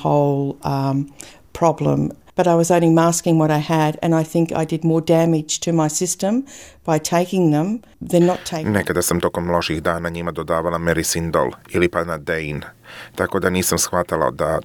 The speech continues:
Speaker 2: time pogoršavam čitav svoj problem. Već sam samo maskirala ono što imam i mislim da je to što sam ih uzimala učinilo više štete mom sistemu nego da ih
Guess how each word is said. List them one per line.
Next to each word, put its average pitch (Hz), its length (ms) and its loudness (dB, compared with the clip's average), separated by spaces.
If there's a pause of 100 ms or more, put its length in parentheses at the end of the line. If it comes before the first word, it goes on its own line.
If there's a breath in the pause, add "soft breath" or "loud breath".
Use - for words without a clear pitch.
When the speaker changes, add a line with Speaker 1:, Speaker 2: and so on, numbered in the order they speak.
Speaker 2:
time 87 240 2
pogoršavam 80 580 0
čitav 82 260 -2
svoj 80 220 -2
problem. 78 520 -4 (520 loud breath)
Već - 160 -2
sam 85 140 -2
samo 101 280 0
maskirala 90 560 -2
ono 82 180 -2
što - 160 -4
imam 85 420 0 (100)
i 87 60 -2
mislim 90 360 0
da 80 120 2
je 78 100 0
to 90 280 0
što - 220 -2
sam 82 220 -2
ih - 180 -8
uzimala 85 480 0
učinilo 87 400 0
više 80 220 -4
štete 87 360 -2
mom 78 160 -2
sistemu 87 520 0
nego 78 220 -4
da 80 160 -2
ih - 240 -6